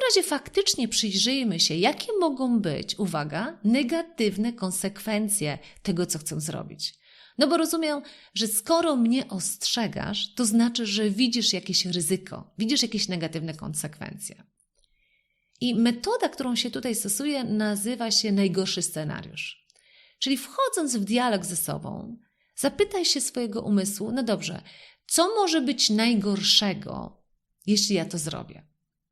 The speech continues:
I wyobraźmy sobie w przypadku tamtej osoby, która faktycznie boi się, że za rok będzie musiała wrócić na swoją obecną rolę i będzie bardzo niezadowolona. No to pytamy się: „Okej, co będzie najgorszym scenariuszem tego, że teraz wejdę w tą rolę,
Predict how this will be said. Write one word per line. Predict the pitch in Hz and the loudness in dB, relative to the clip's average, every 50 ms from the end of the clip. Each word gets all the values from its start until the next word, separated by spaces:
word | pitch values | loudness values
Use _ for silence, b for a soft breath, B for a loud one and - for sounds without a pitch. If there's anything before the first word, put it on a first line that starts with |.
| _ _ _ _ _ _ _ _ _ _ _ _ _ _ _ _ _ _ _ _ _ _ _ - - _ 440 539 508 440 | _ _ _ _ _ _ _ _ _ _ _ _ _ _ _ _ _ _ _ _ _ _ _ -20 -14 _ -4 2 4 4
I | 339 | 4
wyobraźmy | 247 294 294 277 277 277 269 - 269 226 | 6 6 6 8 8 6 6 4 2 2
sobie | - 233 220 | 2 0 0
w | 220 | 0
przypadku | - 208 220 226 - 202 | -2 -2 -2 -4 -4 -2
tamtej | 202 208 214 214 220 160 | 0 0 0 2 0 -2
osoby, | 175 - - 240 226 214 202 | -2 -2 -2 0 0 0 -2
która | 208 - 214 208 202 202 202 202 B B B B | -2 -2 0 2 2 0 0 -4 B B B B
faktycznie | - 247 - - 392 392 - - 302 254 233 | -6 -6 2 4 4 6 6 4 4 4 2
boi | 190 202 247 262 269 247 | 4 4 4 4 4 4
się, | - - 233 | 2 2 2
że | - 208 190 | 2 2 2
za | 180 190 185 196 | 2 2 2 2
rok | 214 240 226 | 2 0 2
będzie | 202 220 220 208 214 | 2 2 2 4 4
musiała | 208 196 190 - 220 202 190 175 | 2 2 2 2 2 2 0 0
wrócić | 165 185 214 202 - - 202 202 - B B B B B B B B | 0 0 0 2 2 2 2 2 0 B B B B B B B B
na | - 196 208 233 302 330 | 4 6 8 8 8 6
swoją | 330 - - 311 294 269 254 | 4 2 2 2 0 0 0
obecną | - 208 220 214 208 - 214 202 185 | -2 -2 -2 -2 -2 0 0 0 0
rolę | 185 190 202 208 208 | 2 0 0 0 0
i | 220 | 0
będzie | 208 220 208 202 196 | 2 2 2 4 2
bardzo | 190 196 190 - 170 | 2 0 0 -2 -4
niezadowolona. | 175 160 156 165 - 165 151 156 147 - - - - - - | -6 -6 -8 -8 -8 -6 -4 -4 -6 -6 -8 -12 -12 -8 -6
No | - | -4
to | - 427 | -4 0
pytamy | 440 - 392 - 294 220 196 | 0 0 0 2 2 2 2
się: | 185 - - | 2 2 0
„Okej, | - 208 - 208 180 147 B B B B B | -4 -4 -4 -4 -4 -6 B B B B B
co | - - 330 349 | 2 4 4 6
będzie | 403 403 370 349 339 320 | 4 2 4 2 2 0
najgorszym | 302 285 269 262 226 196 208 214 226 233 214 - 220 202 | 0 0 0 0 2 2 2 2 2 2 2 2 2 0
scenariuszem | 202 - 208 190 185 170 165 - - - - - - - 208 202 202 202 - | 0 0 0 0 0 -2 -2 -4 -6 -6 -6 -6 -6 -6 -6 -6 -8 -6 -2
tego, | - 220 202 180 170 165 | 0 0 0 2 0 -2
że | 160 - 151 | -2 -4 -6
teraz | - - 196 190 214 269 277 262 | -2 0 2 4 4 4 2 2
wejdę | 254 277 269 226 277 | 2 2 2 2 0
w | 269 | -2
tą | - 269 262 262 | 0 0 0 2
rolę, | 233 202 180 170 185 202 220 254 | 2 0 0 0 0 -2 -2 -4